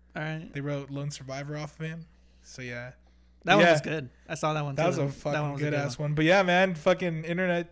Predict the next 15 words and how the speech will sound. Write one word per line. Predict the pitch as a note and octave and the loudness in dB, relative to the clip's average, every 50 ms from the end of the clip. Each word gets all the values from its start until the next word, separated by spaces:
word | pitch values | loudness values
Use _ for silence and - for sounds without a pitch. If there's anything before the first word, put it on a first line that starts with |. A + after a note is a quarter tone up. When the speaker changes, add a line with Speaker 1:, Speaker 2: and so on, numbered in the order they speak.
| _ - - | _ -20 -12
Speaker 2:
hate, | - D#3+ D#3 E3 D#3+ D#3 D#3 D3 - | -6 -4 -2 -2 0 -2 -4 -6 -8
that | C#3+ C#3+ C#3+ - | -10 -10 -10 -10
sucks, | - - D3 D3 C#3+ C#3+ - - | -10 -8 -8 -10 -10 -10 -12 -14
bro. | - C#3 C3+ C#3 D3 D#3 D3+ - | -12 -10 -10 -8 -8 -10 -10 -8
Speaker 1:
Yeah, | D#3+ D3+ E3 D#3+ C#3+ | -6 -4 -2 -2 -2
small | - - F#3+ G#3 G#3+ A3+ | -4 -4 0 0 2 4
little | A#3 A#3 A3 A3 G#3 | 4 4 4 4 4
taste | - G#3 G3 G3 - - E3+ | 4 4 4 4 2 0 -4
of | C#3+ C3+ | -4 -2
it, | C3+ C3 C3+ - _ - | -4 -6 -6 -10 _ -18
but | - D#3+ D#3 D#3 D3+ D3 D3 D3+ - _ _ _ _ _ _ _ _ _ - | -8 -2 0 2 2 2 2 -2 -6 _ _ _ _ _ _ _ _ _ -2
honestly, | - D#3+ F#3 G3 G3 E3 F#3+ G3 G3 F#3 | 2 4 4 4 2 0 0 0 -2 -2
didn't | D#3+ D#3 E3+ F3 F3 E3+ | -2 -4 -4 -4 -2 -2
really | F3 F3 E3+ E3 | -2 0 -2 -2
affect | C#3 - - D#3+ E3+ F3 E3+ - - | -2 -2 0 2 2 0 0 -6 -20